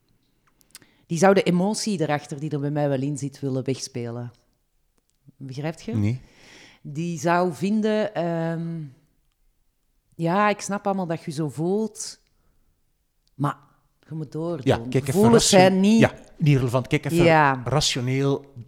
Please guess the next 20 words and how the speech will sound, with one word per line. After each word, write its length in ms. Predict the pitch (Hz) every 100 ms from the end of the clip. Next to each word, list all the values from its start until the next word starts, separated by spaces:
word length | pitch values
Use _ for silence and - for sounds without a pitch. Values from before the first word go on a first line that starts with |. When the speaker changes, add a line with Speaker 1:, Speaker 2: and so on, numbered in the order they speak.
| 107
Speaker 2:
b-, 100 | 107 -
is 120 | 113
Speaker 1:
Ja. 220 | 165 151 123
Speaker 2:
beter 180 | 143 95
dat 140 | 104
je, 120 | 117 -
ja, 120 | 95 127
Speaker 1:
Voilà, 360 | - 135 123
die 80 | 110
Speaker 2:
die 120 | 151
Speaker 1:
zou 120 | 139 147
die 100 | 120
Speaker 2:
doordoet. 100 | 156
Speaker 1:
rationele 560 | 170 - 170 160 151
kant, 360 | - 156 165 -
eh, 240 | 139 135
heel 240 | 131 139 135
de 80 | 131
tijd 220 | 131 127
nemen. 400 | 135 131 131